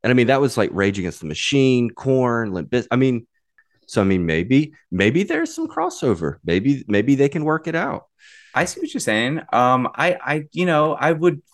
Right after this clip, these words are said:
Speaker 2: feel like any true fan of music should appreciate Miles Davis, whether or not you listen to him regularly or whatever, right? Even if you like heavy stuff.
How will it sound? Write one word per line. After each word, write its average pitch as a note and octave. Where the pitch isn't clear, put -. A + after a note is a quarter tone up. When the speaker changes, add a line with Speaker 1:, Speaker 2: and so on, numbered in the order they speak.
Speaker 2:
feel F#3+
like E3
any D3+
true C3
fan G2
of F2
music E2+
should F2+
appreciate D#2
Miles D2
Davis, -
whether F#2+
or F2+
not F2+
you E2+
listen E2
to F2
him E2
regularly D#2+
or D2+
whatever, D2+
right? E2
Even G2
if F2
you F2
like E2
heavy -
stuff. -